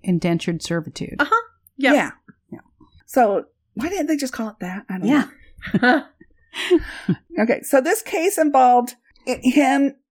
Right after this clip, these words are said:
Speaker 3: and Henry Schatz, who had been accused of shooting into the house of the Leggett boys. So they're arguing over this. Thomas then made a few statements regarding the truthfulness of the Leggetts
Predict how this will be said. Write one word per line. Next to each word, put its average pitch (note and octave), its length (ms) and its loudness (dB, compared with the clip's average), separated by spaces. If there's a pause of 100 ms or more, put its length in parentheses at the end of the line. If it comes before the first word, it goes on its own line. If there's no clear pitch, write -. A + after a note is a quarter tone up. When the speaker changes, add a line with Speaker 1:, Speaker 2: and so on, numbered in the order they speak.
(200)
Speaker 3:
and A#3 280 4
Henry A#3+ 340 0
Schatz, - 580 -2
who C4 160 2
had A#3 120 4
been C4 160 4
accused C#4 880 -4 (120)
of G3+ 220 0
shooting D#4 480 -2
into B3 220 2
the B3 100 0
house G3 400 -4
of G#3 80 -2
the G#3 100 0
Leggett E3+ 440 0
boys. - 500 -2 (340)
So A#3+ 120 2
they're A3+ 260 2
arguing A3 400 2
over - 160 -6
this. - 240 -12 (260)
Thomas F4+ 360 0
then E4 260 4
made D#4 180 0
a E4 60 -2
few A#3+ 260 -4
statements C4 480 0
regarding G3+ 360 -2
the G3 60 0
truthfulness D4+ 800 0
of B3 120 0
the G#3+ 100 2
Leggetts F3+ 400 0